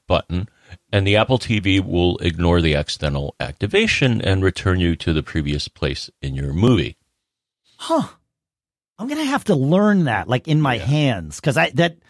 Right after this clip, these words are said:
Speaker 1: Mm-hmm.
Speaker 2: like, I always get all freaked out when that happens, and I, I,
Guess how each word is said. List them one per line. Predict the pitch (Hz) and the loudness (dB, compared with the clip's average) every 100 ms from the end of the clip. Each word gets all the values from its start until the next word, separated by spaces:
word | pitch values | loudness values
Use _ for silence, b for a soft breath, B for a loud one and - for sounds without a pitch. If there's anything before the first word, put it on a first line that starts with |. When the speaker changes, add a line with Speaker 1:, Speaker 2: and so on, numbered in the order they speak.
| _ - | _ -12
Speaker 1:
Mm-hmm. | 78 73 80 | -10 -10 -10
Speaker 2:
like, | 143 180 | -4 0
I | 214 | 2
always | 247 214 160 - 139 | 4 2 0 -6 -4
get | 185 | 2
all | 175 160 | 4 2
freaked | - 170 180 | 0 0 2
out | 165 | 2
when | 127 | 2
that | 107 101 | 0 0
happens, | 98 98 80 80 | 0 -2 -8 -8
and | 98 92 101 | -6 -4 -2
I, | 101 95 85 - | 0 -2 -6 -6
I, | 101 | -6